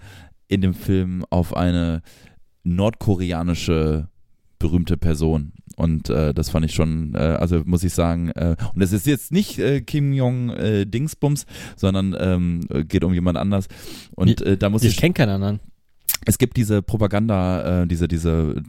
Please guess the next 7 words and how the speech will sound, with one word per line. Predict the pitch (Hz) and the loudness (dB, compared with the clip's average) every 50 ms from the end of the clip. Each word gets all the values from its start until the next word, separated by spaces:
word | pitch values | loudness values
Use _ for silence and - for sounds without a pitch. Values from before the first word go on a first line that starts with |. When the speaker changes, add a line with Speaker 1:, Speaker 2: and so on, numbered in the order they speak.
| - - - - - - - - - - | -12 -16 -14 -10 -8 -6 -8 -8 -8 -4
Speaker 1:
Tagesschau, | - - 104 101 92 - - 95 82 82 82 82 82 78 65 64 82 85 85 80 80 78 80 | -2 0 0 0 0 0 0 0 2 2 2 0 0 0 0 0 0 2 2 0 0 0 -2
äh, | 85 76 - - - | -4 -2 -2 -2 2
Korean-, | - 101 87 85 90 92 92 | 2 2 2 2 0 -2 -2
äh, | - 92 92 90 - | 0 0 0 0 0
nordkoreanische | 90 92 92 - - 101 90 87 87 90 87 90 87 | 0 0 0 0 -2 -2 0 0 0 0 0 0 -2
Tagesschausprechern, | - 92 98 98 - - 92 80 - - 85 80 82 80 | -2 -2 -4 -4 -4 -4 -4 -2 -2 0 0 2 2 2
die | 80 82 78 | 0 0 -2